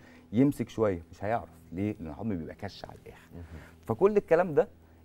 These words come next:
Speaker 1: احنا بنلحقه ازاي؟ هي زراعيه بتتحط مكان الخلعه اللي اتعملت، ما نسيبش نفسنا للقصه دي كلها، ما نسيبش المشكله تكبر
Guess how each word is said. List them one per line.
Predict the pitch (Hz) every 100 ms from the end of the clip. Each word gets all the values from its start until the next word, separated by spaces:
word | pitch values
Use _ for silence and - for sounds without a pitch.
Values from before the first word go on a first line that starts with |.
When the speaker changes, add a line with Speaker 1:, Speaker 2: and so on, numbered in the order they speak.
| -
Speaker 1:
احنا | - 135
بنلحقه | 135 127 170 135
ازاي؟ | 95 104 82 - - - - - _ -
هي | 104 151 151 143 123 - -
زراعيه | 82 98 95 107 135
بتتحط | 185 120 - - 135 -
مكان | 110 - 98 131 - -
الخلعه | - 85 101 113
اللي | 107
اتعملت، | 117 120 87 - _ - -
ما |
نسيبش | 98 151 170 143
نفسنا | 104 - 123 156 156 _ -
للقصه | 82 - 131 95
دي | 107
كلها، | 107
ما | 92 92
نسيبش | - 147 -
المشكله | 110 98 - 139
تكبر | 131 147 131